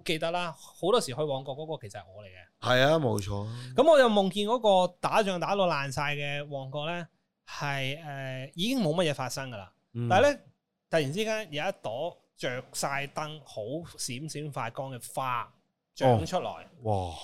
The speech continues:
Speaker 1: 然後呢，就成班記者行家走去影嗰朵花。
Speaker 2: 哦。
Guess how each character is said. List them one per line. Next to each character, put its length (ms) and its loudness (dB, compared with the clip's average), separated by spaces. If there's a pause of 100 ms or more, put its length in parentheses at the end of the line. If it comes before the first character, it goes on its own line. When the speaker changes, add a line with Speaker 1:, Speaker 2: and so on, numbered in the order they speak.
(200)
Speaker 1:
然 180 -2
後 80 4
呢， 80 6
就 120 0
成 280 -4
班 220 -4
記 180 -4
者 160 -4
行 160 -12
家 140 -10
走 160 -8
去 40 -10 (100)
影 100 -12 (500)
嗰 80 -18
朵 220 2
花。 140 2
Speaker 2:
哦。 360 -2